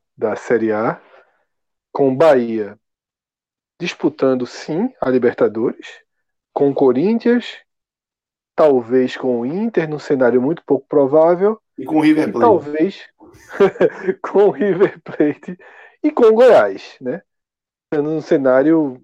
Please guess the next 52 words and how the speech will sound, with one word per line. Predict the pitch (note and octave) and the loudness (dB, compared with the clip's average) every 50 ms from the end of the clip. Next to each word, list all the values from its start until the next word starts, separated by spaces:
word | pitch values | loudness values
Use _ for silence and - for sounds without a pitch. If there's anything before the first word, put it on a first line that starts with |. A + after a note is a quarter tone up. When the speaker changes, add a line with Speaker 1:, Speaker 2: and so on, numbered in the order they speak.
| _ - | _ -20
Speaker 1:
factível. | - - D#3 D#3 - - _ - G#2+ F#2+ F2 G#2 G#2 | -4 -2 -2 -2 -2 -6 _ -16 -16 -14 -12 -14 -12
A | |
gente | G2+ C3 C3 B2+ - | -10 -10 -10 -10 -10
tem | _ - C3+ | _ -6 -6
que | C#3 | -6
começar, | - - C#3+ C#3 C3 - - C3 C3 C3+ | -6 -4 -4 -4 -4 -2 -2 -4 -4 -4
sim, | - - - A#2+ A2+ A#2+ C#3+ _ _ _ _ _ _ _ _ _ _ _ _ _ _ _ | -6 -14 -14 -12 -12 -12 -14 _ _ _ _ _ _ _ _ _ _ _ _ _ _ _
a | - A#2 | -8 -6
colocar | - C#3 C3 C3 C3 - | -2 0 0 0 0 0
o | C#3 C3+ | 0 2
Goiás | C3+ C#3+ C3+ C3 B2+ B2+ | 2 2 4 2 2 2
na | D#3 D#3 | 0 -2
briga, | C#3 C#3 D#3 E3+ F3 D#3+ | 0 0 0 2 2 2
até | - E3+ | 2 0
porque | E3+ - F#3 - - - D#3+ E3 F3 F4 - - _ _ _ _ _ _ _ _ _ _ _ _ _ _ _ _ | -2 -2 -8 -6 0 2 4 4 4 2 0 -10 _ _ _ _ _ _ _ _ _ _ _ _ _ _ _ _
esse | D3 D3 D3+ - | -2 -2 -2 -2
programa | - - D3+ B2+ B2 B2+ B2 B2 | 0 0 2 2 2 2 2 0
tem | A#2+ - D3 | 0 2 -2
a | C#3 | -2
função | - - D3 - - B2+ A#2+ | -2 -4 -8 -6 -4 -4 -4
de | A#2 A#2 | -4 -6
dissecar | A2+ B2+ - - - C3 - - A2+ A2 | -10 -10 -4 -2 -4 -4 -2 -4 -4 -4
a | A2 | 0
rodada. | C#3 D#3 D3+ C#3+ C3+ C3 C3+ C#3+ E3+ A#3 A#3+ - _ _ _ _ _ _ _ _ | 0 0 2 2 2 2 0 0 -2 -4 -6 -6 _ _ _ _ _ _ _ _
Foi | - - C#3+ | -2 -2 0
uma | C3+ | 2
rodada, | C#3 C#3 B2 B2+ B2 A#2 B2+ | 2 2 2 2 2 2 2
por | - - C3 | 2 2 2
exemplo, | B2 A2+ B2 A2+ | 2 0 -2 -6
que | - C3 | -4 -6
o | A#2+ | 0
Goiás | B2+ C3+ B2 A#2 A#2 A#2+ | 2 4 4 4 2 -2
mostrou | B2+ B2+ B2 - - - B2 | -4 -8 -8 -8 -4 -6 -6
força | - - - E3 C#3 C#3+ C#3+ - | -6 -2 0 0 0 0 0 -4
contra | D#3+ - D3+ D3 - | -4 -4 -4 -8 -4
o | - | -4
Flamengo | F3 D#3+ D#3+ F3 F#3 G#3 A3 | -2 -2 0 0 -2 -2 -2
e | |
o | A3 | 0
Goiás | G3+ G3 F#3 F3+ | 2 2 2 2
pegou | - - F#3 E3+ F#3 F#3 | 0 -4 0 2 2 2
o | |
Avaí | E3 F3 E3 D#3 | 2 2 2 2
em | D#3 D#3+ D#3+ | 2 -2 -6
casa, | - - C3 B2 B2+ B2 C3 D3 C#3+ - - _ - - - _ _ _ | -6 -2 -2 -2 -2 -2 -4 -6 -6 -6 -12 _ -20 -20 -20 _ _ _
como | - C#3 C#3 | -4 0 0
a | C3 | 0
gente | A#2+ C3 B2+ B2 | 0 -2 -4 -4
já | C#3 C3 | -4 -4
falou | - - B2+ A#2+ B2+ B2+ | 0 0 2 2 4 2
aqui | B2 B2 - - C3 B2+ | 2 0 -4 -6 -4 -2
antes. | B2 A#2+ B2+ C#3+ - - - | -2 -2 -4 -6 -10 -16 -20